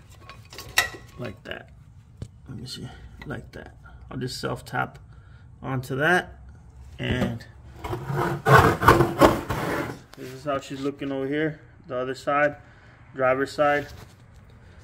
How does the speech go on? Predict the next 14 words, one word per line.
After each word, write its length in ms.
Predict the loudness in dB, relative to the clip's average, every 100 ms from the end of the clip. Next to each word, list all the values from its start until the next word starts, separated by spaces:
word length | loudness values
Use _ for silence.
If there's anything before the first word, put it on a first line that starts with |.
| -20 -16 -6
got 220 | -6 -6
the 60 |
cotter 320 | -6 0 0 -2
pin, 440 | -4 -2 -2 -4 -8 -20 -20 -20 -20 -20 -20 -20 -20 -20 -20 -20 -16
nut, 360 | -6 -2 -2 0
everything 540 | 0 0 -2 -4 -4 -8 -16
in 100 | -14
place. 560 | -2 2 2 2 -6 -12 -18 -20 -8 -6 -6 -12 -16 -18 -20 -20 -20 -14 -14 -14 -18 -14
Wheel 160 | -2 -2
bearing 420 | 0 2 2 0 -4 -14 -20 -20 -20 -20 -20 -20 -20 -18 -16 -14 -14 -16 -16 -16 -16 -16 -18 -18 -20 -20 -20 -20 -20 -20 -20 -20 -20 -20 -20 -20 -20 -8
has 180 | -2 6
that 140 | 6
little 180 | 8 4
noise 500 | 4 4 6 4 0